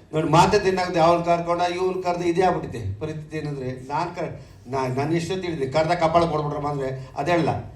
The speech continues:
"ಸರ್, ಅವ್ರು ಕರೆದ್ಬಿಟ್ಟ, ಇಲ್ಲಿ ಕರೆದ್ಬಿಟ್ಟ" ಅಂತ ಹೇಳ್ತೇನೆ. ಕರೆಗಟ್ಟ ನೀನ್ ಕೇ-, ಹೆಂಗ್ ಕೇಳ್ತೇನೆ? ಇದೊಂದು ಆಗ್ಬಿಟ್ಟು ನಮ್ಗೆ ಟೆನ್ಷನ್ ಆಗ್ಬಿಡುತ್ತೆ. ಅದಕ್ಕೆ,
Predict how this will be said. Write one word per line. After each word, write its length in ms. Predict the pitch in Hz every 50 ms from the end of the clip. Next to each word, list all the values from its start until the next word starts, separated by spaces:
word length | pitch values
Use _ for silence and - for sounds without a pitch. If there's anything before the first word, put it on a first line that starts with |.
| - - -
"ಸರ್, 140 | - 202 180
ಅವ್ರು 140 | 170 156 -
ಕರೆದ್ಬಿಟ್ಟ, 380 | 160 160 160 170 175 160 143 135 135 143 135 - - -
ಇಲ್ಲಿ 140 | 165 165 165
ಕರೆದ್ಬಿಟ್ಟ" 360 | 165 170 165 156 139 135 139
ಅಂತ 160 | 139 127 123
ಹೇಳ್ತೇನೆ. 600 | 113 107 - - - 92 - - - - - - -
ಕರೆಗಟ್ಟ 440 | 185 190 202 196 190 180 175 160 160
ನೀನ್ 140 | 160 160
ಕೇ-, 140 | 175 175 170
ಹೆಂಗ್ 220 | 180 180 180 - 180
ಕೇಳ್ತೇನೆ? 600 | 165 143 131 139 131 127 123 123 123 127 - - - - - - - -
ಇದೊಂದು 240 | 135 147 156 151 156
ಆಗ್ಬಿಟ್ಟು 340 | 156 165 165 165 170 147 147
ನಮ್ಗೆ 220 | 147 143 151 -
ಟೆನ್ಷನ್ 320 | - 160 160 - 170 175 165
ಆಗ್ಬಿಡುತ್ತೆ. 320 | 143 123 - - - -
ಅದಕ್ಕೆ, 260 | - 170 165 139 117